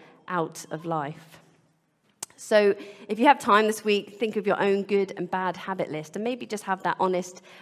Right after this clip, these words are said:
moment of reflection. So, we've thought about bad habits, haven't we?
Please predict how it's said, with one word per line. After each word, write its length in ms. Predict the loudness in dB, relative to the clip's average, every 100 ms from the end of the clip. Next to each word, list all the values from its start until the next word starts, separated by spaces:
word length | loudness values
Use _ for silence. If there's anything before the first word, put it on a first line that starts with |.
| -4
moment 500 | 0 2 0 -4 -8 -18 -4
of 240 | -2 -2 -8
reflection. 720 | -12 -10 -10 -10 -10 -10 -12 -18 _ _ _ _ _ _ _ _ _ -20 -20 -20 _ _ _ -20 _ _ _ _ _ -18
So, 380 | 4 8 10 8 -2 -6 -10 -18 -20 -20 _ -8
we've 160 | -6
thought 320 | -2 0 2 2
about 400 | 2 2 -2 -10 -2
bad 260 | 0 2 -2
habits, 360 | -4 -6 -6
haven't 220 | -6 -6 -6
we? 260 | -8 -10